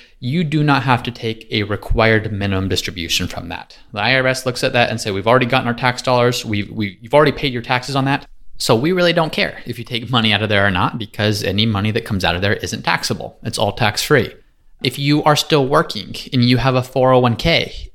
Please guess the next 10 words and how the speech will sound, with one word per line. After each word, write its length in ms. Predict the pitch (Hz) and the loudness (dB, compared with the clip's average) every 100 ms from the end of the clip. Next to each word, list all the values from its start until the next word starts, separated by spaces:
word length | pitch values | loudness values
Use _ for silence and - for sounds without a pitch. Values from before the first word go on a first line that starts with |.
| - | 2
as 120 | 120 | 2
soon 140 | - | 6
as 100 | 131 | 4
you 60 | 113 | 4
stop 380 | - 127 185 - | 2 2 2 2
working 420 | 92 - 92 117 - | 0 -2 -10 -6 0
and 80 | |
you're 120 | 107 107 | 2 4
over 200 | 101 98 | 4 2
seventy-two, 720 | - 98 95 - 98 104 | 0 0 0 0 2 2